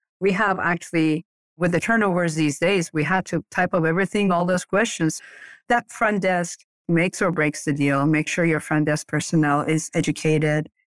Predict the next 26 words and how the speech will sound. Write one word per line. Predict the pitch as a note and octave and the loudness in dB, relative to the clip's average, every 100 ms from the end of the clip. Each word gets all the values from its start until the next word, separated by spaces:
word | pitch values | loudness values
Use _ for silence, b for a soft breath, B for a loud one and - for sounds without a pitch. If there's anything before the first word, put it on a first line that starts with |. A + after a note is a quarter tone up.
| - | -2
even | D#3 D#3 | 2 2
if | D#3+ | 0
they | D#3+ | -2
have | D3+ D3+ | 0 -2
to | - D#3+ D3+ - | -2 0 0 0
read | E3+ D3+ - | 0 0 -2
from | - D3 | -2 0
a | D3 | 2
note, | D#3 C#3+ E3 - - | 2 0 -2 -4 -2
you | E3+ | 0
know, | D3 C#3+ C#3+ | 2 2 0
and, | D3 D3 D3+ | 0 2 0
and | C#3+ C#3+ C#3 | 0 0 0
ask | E3 E3+ - | 0 0 0
the | |
right | D3 D3+ | 0 0
questions | - D3 - F3+ - | -2 -4 -2 -6 -2
from | D3+ C3+ | 0 0
the | |
patients. | C3 C#3+ D3 - C#3+ D#3+ - b b b - | 0 0 0 0 0 0 -4 b b b -2
Then | F3+ F3 | 0 2
we | G3 B3+ | 2 0
spend | - F3+ E3 | 0 -2 0
time | E3+ E3 - | 0 0 0
educating | D#3+ D#3+ D#3 D3 D3 D3 | -2 -2 0 2 2 2
them, | C#3 C#3+ G3 | 0 -2 -2